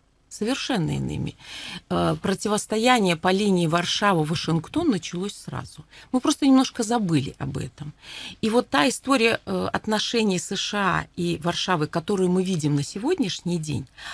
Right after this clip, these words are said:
она во многом развивается под давлением внешних обстоятельств, а не в том естественном русле, в котором бы она была при администрации, э, Байдена. Ведь поляки делали очень громкие заявления относительно того, что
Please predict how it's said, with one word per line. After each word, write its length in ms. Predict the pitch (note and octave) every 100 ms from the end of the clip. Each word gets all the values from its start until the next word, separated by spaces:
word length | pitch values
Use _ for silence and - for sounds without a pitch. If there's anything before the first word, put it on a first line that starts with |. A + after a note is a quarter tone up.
| - -
она 380 | F#3+ F#3 C#4 D4+
во 100 | G3+
многом 640 | G#3 A#3 E4+ C4+ F#3 C#3 -
развивается 800 | F#3+ F#3 F#3+ F#3+ B3+ D4 - G3
под 300 | - F#3+ -
давлением 640 | F3 F#3+ F#3+ B3 B3 A#3
внешних 480 | G3+ B3 B3 - D#3
обстоятельств, 800 | - - C#3+ D3 C#3 - - - - - -
а 120 | G3 G3
не 200 | G3+ G#3
в 80 |
том 240 | - - G3+
естественном 840 | E3+ F3+ - E3+ - D#3 E3 E3+
русле, 360 | C4+ F#4+ - F3+
в 60 |
котором 440 | - D#3 A#3+ D4 D4+
бы 140 | B3+
она 300 | - E3 F3+
была 320 | G#3 F3+ D#3+ G#3+
при 200 | D3+ F3+
администрации, 960 | E3 D3 C#3 - D#3 D3+ - D#3 E3 -
э, 240 | D#3 D3+
Байдена. 480 | D3+ D3 B2+ - - - - - - -
Ведь 180 | G3+
поляки 360 | - G3 A3+ C4+
делали 340 | G3+ A3+ A3
очень 340 | - E3+ - A3
громкие 460 | G#3 G3 D#3+ G3+
заявления 640 | F3 G3+ G3+ A3 F3 C3+ B2+ - - -
относительно 640 | E3 E3+ - G3 F3 D#3+
того, 300 | D#3 D#3+ G#3+
что 300 | B3 - D#3+